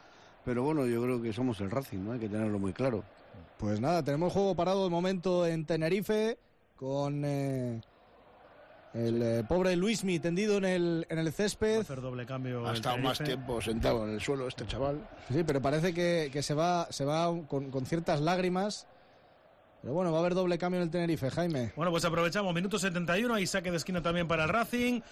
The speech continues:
Speaker 3: Bueno, vamos a aguantar, por si acaso el Racing le da por sacar de, <laughs> el córner y, y meter el gol. Así que aguantamos esta, esta pausita con el doble cambio del Tenerife.
Speaker 2: Ha entrado Teto Martín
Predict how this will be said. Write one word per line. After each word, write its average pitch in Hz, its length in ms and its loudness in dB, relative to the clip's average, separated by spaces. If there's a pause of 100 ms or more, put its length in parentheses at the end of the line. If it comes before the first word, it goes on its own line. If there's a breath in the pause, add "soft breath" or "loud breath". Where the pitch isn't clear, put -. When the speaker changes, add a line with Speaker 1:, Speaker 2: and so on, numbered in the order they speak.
(180 loud breath)
Speaker 3:
Bueno, 147 140 -2
vamos 170 180 2
a 175 60 4
aguantar, 139 320 0
por 117 120 -6
si 120 60 -4
acaso 135 240 0
el 143 60 0
Racing 147 180 0
le 139 80 0
da 139 140 0
por 127 140 -4
sacar 139 360 0
de, 135 280 0
<laughs> - 40 -10
el 147 180 0
córner 170 400 0 (520 loud breath)
y, 143 840 2 (220)
y 170 120 2
meter 160 240 2
el 175 100 4
gol. 139 180 2
Así 147 200 -2
que 190 60 2
aguantamos 165 460 2
esta, 156 460 0
esta 175 220 -2
pausita 202 500 2 (380 loud breath)
con 139 160 -4
el 147 80 0
doble 170 220 2
cambio 170 220 0
del 160 120 0
Tenerife. 143 360 -4 (640)
Speaker 2:
Ha 120 140 0
entrado 151 380 2
Teto 165 260 0
Martín 156 520 0